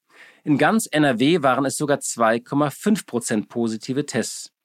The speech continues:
Und da sich nur knapp jeder Zweite auch testen lässt, muss man leider sagen, the return of the walking dead.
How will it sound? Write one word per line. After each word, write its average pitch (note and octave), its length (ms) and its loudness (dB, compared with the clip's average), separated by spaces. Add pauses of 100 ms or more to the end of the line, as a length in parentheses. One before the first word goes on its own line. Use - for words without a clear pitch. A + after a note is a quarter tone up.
(220)
Und - 120 -6
da B2+ 120 4
sich C3 140 -4
nur B2 140 0
knapp E3+ 340 -2
jeder A2+ 240 -2
Zweite C#3 600 0
auch - 120 -2
testen - 360 -2
lässt, B2+ 200 -2
muss C3 140 -4
man A2+ 100 0
leider G#2+ 220 2
sagen, A#2 500 0 (380)
the B3 60 -2
return B2+ 500 0
of A#2+ 140 -8
the D3 120 -2
walking G#2+ 420 -2
dead. F2 360 -6